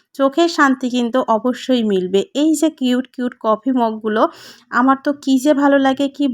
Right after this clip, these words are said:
বলবো। তারপর দেখে শুনে এখান থেকে প্রয়োজনীয় বা প্রয়োজনীয় না, ভালো লাগলো তো সামান্য কিছু কিনেছি। আর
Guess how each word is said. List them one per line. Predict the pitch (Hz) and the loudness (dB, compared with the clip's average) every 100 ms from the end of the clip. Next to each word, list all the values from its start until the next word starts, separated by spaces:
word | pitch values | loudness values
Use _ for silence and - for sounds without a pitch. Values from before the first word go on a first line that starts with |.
| 247 | 0
বলবো। | 240 208 254 311 | 0 0 0 0
তারপর | 220 208 226 214 | -2 0 -2 -2
দেখে | 214 233 - 277 | -2 -4 -2 -2
শুনে | 269 247 240 370 - - _ | -2 -4 -2 -4 -6 -20 _
এখান | - 233 247 240 | -8 -2 0 0
থেকে | 240 240 247 247 | 0 -2 -4 -2
প্রয়োজনীয় | 254 247 233 247 247 247 247 226 | -2 -2 0 0 0 0 0 4
বা | 214 208 208 240 | 6 8 6 0
প্রয়োজনীয় | - 359 302 294 294 311 294 | 0 2 4 4 6 6 6
না, | 254 233 294 311 | 6 6 4 0
ভালো | 233 233 | 0 2
লাগলো | 247 233 214 240 285 - | 4 2 2 -2 -2 -6
তো | 233 | -6
সামান্য | 233 233 240 269 | 0 2 4 2
কিছু | 285 262 285 277 | 0 -2 -4 -4
কিনেছি। | 247 233 220 254 285 - - - 214 | -4 -4 -4 -6 -6 -8 -20 -8 0
আর | 214 | 2